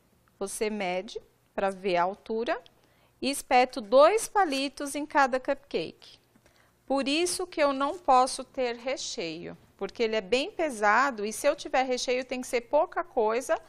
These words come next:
aqui no centro, pra que esses palitos fiquem só na massa, tá? E eu venho aqui e furo a massa.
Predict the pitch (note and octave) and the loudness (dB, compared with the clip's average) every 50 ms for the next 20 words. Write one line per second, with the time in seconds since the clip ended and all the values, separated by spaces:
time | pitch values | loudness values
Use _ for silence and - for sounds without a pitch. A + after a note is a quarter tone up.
0 | _ _ - - - _ - - G#3 G3+ - - A#3+ A#3 A#3 A3+ - - - A3 | _ _ -20 -20 -20 _ -2 -2 -2 -2 -2 -6 -6 -4 -4 -6 -6 -2 -2 -2
1 | G#3+ A3 A3+ C#4 - E4+ E4 G#4 A4+ - _ _ _ _ _ - A#3+ B3 B3 - | -2 -2 -4 -8 -8 -8 -8 -8 -8 -10 _ _ _ _ _ 2 2 2 2 0
2 | - C#4 B3+ B3+ C4+ E4 G4 - F#4 F4+ - - D#4+ C#4+ B3+ C4+ C#4 C#4+ - D4 | -4 2 6 6 6 6 4 0 -8 -8 -2 0 0 0 0 -2 -6 -8 -10 -12
3 | - - D4 C#4+ - C#4+ C#4 C#4 - C#4+ C4+ C4+ D4 E4+ F4+ E4 B3+ F3+ D3 E3 | -12 -12 -12 -10 -8 -8 -6 -6 -2 -2 -2 -2 -2 -4 -4 -4 -6 -6 -8 -10
4 | - - - - _ _ _ - F#3+ F#3+ G3+ B3 - - - - - - _ - | -14 -16 -18 -18 _ _ _ -8 -4 -2 -2 -4 -4 -8 -20 -20 -20 -20 _ -4
5 | B3 B3+ C4 C#4 A#3+ A#3+ C4 B3+ A#3+ B3 B3 B3 B3 - - - B3 B3+ D4 G4 | 2 4 4 4 4 4 2 2 4 2 0 -2 -2 -4 -8 -6 -4 -4 -4 -4
6 | - - _ _ - - - _ _ _ _ _ _ _ _ _ _ _ _ _ | -8 -12 _ _ -20 -20 -20 _ _ _ _ _ _ _ _ _ _ _ _ _
7 | _ _ _ _ _ _ _ _ _ _ _ _ _ - - - - B3 B3+ - | _ _ _ _ _ _ _ _ _ _ _ _ _ -20 -16 -10 -10 -10 -10 -10
8 | - - B3 A#3 A#3 A#3 B3 B3+ B3+ - - - A#3 A#3+ A#3+ G3 - - - - | -8 -4 -4 -2 -2 -2 -4 -8 -8 -10 -8 -8 -8 -6 -6 -8 -10 -12 -16 -18
9 | - - | -20 -20